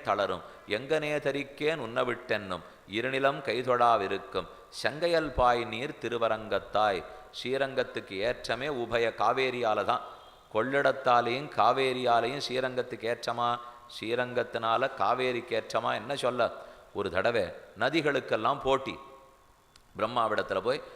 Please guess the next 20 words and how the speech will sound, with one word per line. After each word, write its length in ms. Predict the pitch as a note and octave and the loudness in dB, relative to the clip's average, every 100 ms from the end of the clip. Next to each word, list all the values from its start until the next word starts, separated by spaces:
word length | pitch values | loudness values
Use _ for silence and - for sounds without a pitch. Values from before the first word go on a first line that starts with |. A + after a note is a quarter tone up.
| - G2 | -16 0
யார் 360 | A2+ C3 D3 | 4 6 6
உயர்ந்தவர்னு 720 | C3 B2+ C3 B2+ B2 A#2+ C3+ C#3+ | 6 4 4 2 4 4 2 -2
பேசிண்டா. 440 | A#2+ A2+ G#2+ F2+ - - - - | -2 -2 -2 -2 -4 -12 -20 -2
எல்லாத்த 340 | D3 D3+ C#3 | 2 4 4
விட 160 | D3 E3 | 4 4
கங்கை 380 | B2+ C#3+ C#3+ C3 | 6 4 4 4
தான் 200 | C3 C#3 | 4 2
உசந்தவள் 520 | A2+ G2+ F#2+ F2+ E2 - - | 0 -2 -2 -2 -4 -8 -6
சொல்லிட்டு 320 | D#3+ E3 D#3 | -2 2 2
வரோம் 60 | C#3 | 0
இல்லையோ? 220 | C3 F2 - - - _ | -2 -8 -12 -20 -20 _
நம்ம 140 | G#2 G#2+ | -6 2
பாரதத்துக்கே 640 | G2+ A2 G#2+ G2+ A2 D3+ | 4 4 2 -4 0 2
கங்கை 280 | A#2+ A#2 A#2 | 2 2 2
தான் 180 | A#2 C3+ | 2 2
உயர்ந்த 340 | A2+ A#2 A2+ | 2 0 -2
நதி 200 | G#2 A#2+ | -4 -4
சொல்லிட்டார். 560 | D#3+ B2+ A#2+ G2+ G2+ G2+ - - - | -2 -2 0 2 2 2 -8 -16 -4
காவிரிக்கு 560 | G2+ C#3 D3+ C3 - C#3 - | 2 4 2 -4 -6 -10 -4
பொறுக்கலே, 560 | A2 A2+ A2 G#2 G2+ | -2 -2 0 2 2